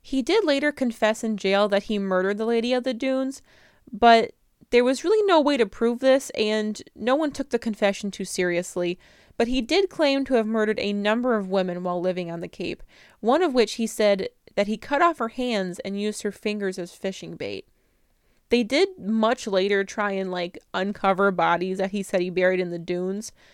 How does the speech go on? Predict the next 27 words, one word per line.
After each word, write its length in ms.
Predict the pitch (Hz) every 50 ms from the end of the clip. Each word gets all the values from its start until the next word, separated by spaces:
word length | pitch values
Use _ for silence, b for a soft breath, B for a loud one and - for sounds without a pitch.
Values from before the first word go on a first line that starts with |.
| b b b b b b b -
but 320 | 190 233 233 226 214 -
nothing 360 | - 214 233 240 - 285 269
ever 160 | 269 233 208 202
came 280 | - - 208 202 208
of 160 | 220 220 208
it, 160 | 240 240 233 -
and 100 | - 214
I 100 | 214 214
do 220 | 214 - 349 440 415 -
have 180 | 415 403 - -
to 100 | - 294
imagine 560 | 262 226 214 220 214 214 214 208 - 226 214
that 340 | 208 190 185 185 180 - b b b b b b b b b b b b b _ _ _
it 120 | 247 262 247
would 140 | 254 240
be 160 | 202 247 240 233
really 220 | 247 339 359 339
hard 280 | 277 - 269 254 269 214
to 60 | 240
find 220 | 233 - 233 220 220
a 60 | 202
body 320 | - 196 190 190 190 196
buried 260 | 185 196 196 196 196
in 120 | 190 190 185
the 60 | 180
sand 400 | - - - 190 190 180 175 180
because 500 | 180 180 - - 190 180 175 180 - -